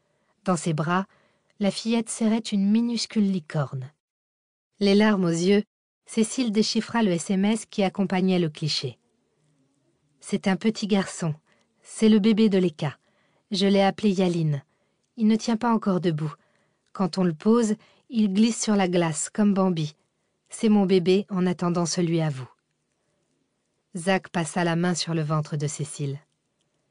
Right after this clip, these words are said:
Bébé à nous ? » « Avec toutes les peluches en double. Ça va nous coûter une fortune. Deux girafes, deux éléphants roses, deux nounours. » Cécile éclata de rire.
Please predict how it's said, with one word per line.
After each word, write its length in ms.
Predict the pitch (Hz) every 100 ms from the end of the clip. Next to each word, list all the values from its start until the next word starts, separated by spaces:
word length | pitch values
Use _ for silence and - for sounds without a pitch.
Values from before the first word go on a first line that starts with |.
| _ _ _
Bébé 400 | 135 143 139 147
à 80 | 147
nous ? » « 240 | 151 185 208 _ _ _ _ _ _ _ _ _
Avec 340 | 254 233 247 - _
toutes 220 | 320 -
les 160 | 294 -
peluches 400 | 320 294 285 247
en 80 |
double. 360 | 226 160 135 135 - _ _ -
Ça 160 | 240
va 100 | 202
nous 140 | 196 180
coûter 260 | 196 277
une 120 | 214
fortune. 500 | 156 277 - 175 131 - _ _
Deux 220 | 160 190
girafes, 600 | 147 147 147 160 269 - - - _
deux 340 | 165 185 202 160
éléphants 380 | 143 - 147
roses, 420 | 143 180 285 302 262 - _ -
deux 200 | 160 185
nounours. » 680 | 175 175 196 311 285 - - _ _ _ _ _ _
Cécile 440 | - - 208 226 214
éclata 420 | 190 196 175 180
de 100 | 151
rire. 360 | 143 139 123